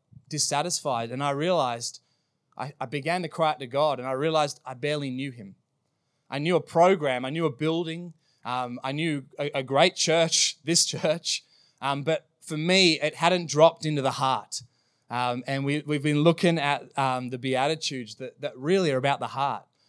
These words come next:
They're about our posture and our heart and our beliefs. And so, um,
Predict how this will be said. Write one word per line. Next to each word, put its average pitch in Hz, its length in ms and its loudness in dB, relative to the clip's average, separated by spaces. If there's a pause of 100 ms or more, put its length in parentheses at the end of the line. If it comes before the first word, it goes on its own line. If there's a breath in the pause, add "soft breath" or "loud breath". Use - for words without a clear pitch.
(240)
They're 139 140 -2
about 143 280 4
our 135 120 4
posture 147 480 -2
and 135 80 -4
our 123 120 0
heart 127 320 -2
and 120 100 -12
our 117 100 -8
beliefs. 117 600 -8 (500 soft breath)
And 143 160 -6
so, 156 480 4
um, 143 360 2